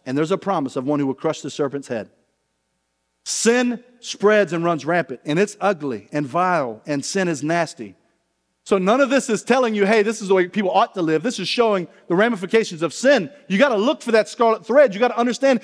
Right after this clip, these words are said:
if you're gonna read and understand what's going on in Genesis correctly, you gotta see it in light of the cross of Christ.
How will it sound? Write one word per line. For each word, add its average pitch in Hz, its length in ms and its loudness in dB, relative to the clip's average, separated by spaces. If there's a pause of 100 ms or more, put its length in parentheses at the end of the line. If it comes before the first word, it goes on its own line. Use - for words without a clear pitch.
(140)
if 190 80 -2
you're 247 80 2
gonna 226 160 4
read 277 260 4
and 254 80 4
understand 233 360 2
what's 247 160 4
going 240 200 0
on 220 140 2
in 196 60 -2
Genesis 208 320 0
correctly, 220 420 0 (160)
you 208 140 2
gotta 269 260 2
see 254 180 0
it 226 80 4
in 190 60 -2
light 185 140 4
of 175 60 -4
the 165 60 -6
cross 151 260 0
of 127 100 -14
Christ. - 400 -8